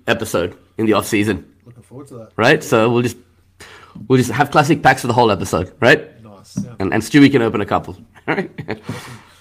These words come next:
Speaker 2: All right, we'll move on to the outro, Wood. So again, well done. You've made it forty-five minutes in. You haven't slurred your words, fallen asleep, done anything else like that. So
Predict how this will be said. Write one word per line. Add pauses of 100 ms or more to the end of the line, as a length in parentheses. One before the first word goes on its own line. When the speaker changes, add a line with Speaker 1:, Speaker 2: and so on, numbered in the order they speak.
(140)
Speaker 2:
All
right,
we'll
move
on
to
the
outro,
Wood.
So
again,
well
done.
You've
made
it
forty-five
minutes
in.
You
haven't
slurred
your
words,
fallen
asleep,
done
anything
else
like
that.
So